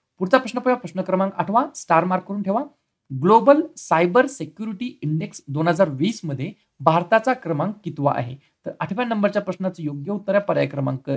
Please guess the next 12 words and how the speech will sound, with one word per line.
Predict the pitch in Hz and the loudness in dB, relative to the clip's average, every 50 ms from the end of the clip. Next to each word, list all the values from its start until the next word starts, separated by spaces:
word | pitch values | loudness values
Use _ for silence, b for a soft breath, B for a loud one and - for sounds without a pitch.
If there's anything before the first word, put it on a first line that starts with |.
| 139 - | -2 0
ए, | 175 190 226 262 B B B B | 0 0 0 -2 B B B B
दहावा. | 139 131 147 139 131 120 123 117 - _ _ _ | -4 0 2 2 2 0 -2 -4 -6 _ _ _
तर | - 185 - | -6 -2 0
आपल्या | - - 220 233 226 | 0 0 2 0 2
भारताचा | 180 175 160 165 160 196 185 208 | 2 2 2 2 0 -2 -4 -4
क्रमांक | - - 170 170 175 185 180 - | -4 -4 -2 -2 -2 -2 -2 0
आहे | 156 156 165 | 0 0 0
दहावा. | 160 123 151 147 156 165 208 240 269 B B B B B - | -2 -2 -2 0 2 4 4 2 2 B B B B B -2
या | 131 160 214 240 | 2 4 4 4
ठिकाणी | 240 254 - 240 240 247 | 2 -2 -8 -8 -10 -8
विद्यार्थी | 202 151 143 131 208 202 202 202 | -8 -6 -4 -4 -4 -4 -4 -6
मित्रांनो | 185 175 165 151 143 135 139 170 | -8 -8 -6 -6 -6 -6 -6 -8